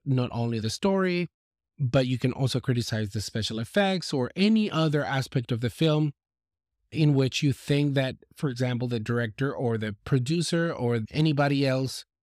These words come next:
needed to be more careful with. So more care was to be taken doing something. In this case, it's adapting the work for the screen.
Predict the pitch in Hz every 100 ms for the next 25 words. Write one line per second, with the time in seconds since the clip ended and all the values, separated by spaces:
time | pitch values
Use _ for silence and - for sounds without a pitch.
0 | _ _ - 139 143 143 131 127 127 123
1 | 120 113 - 127 - 107 98 85 - _
2 | - 120 117 120 139 156 165 _ _ _
3 | - 143 131 131 131 113 113 123 - 131
4 | 127 131 110 113 120 123 - _ _ _
5 | _ - 143 147 135 127 - 107 107 -
6 | 131 127 120 156 135 135 131 113 123 123
7 | - 131 139 131 127 110 117 - _ _
8 | _ _ - 120 110 104 110 - 101 85
9 | 82 110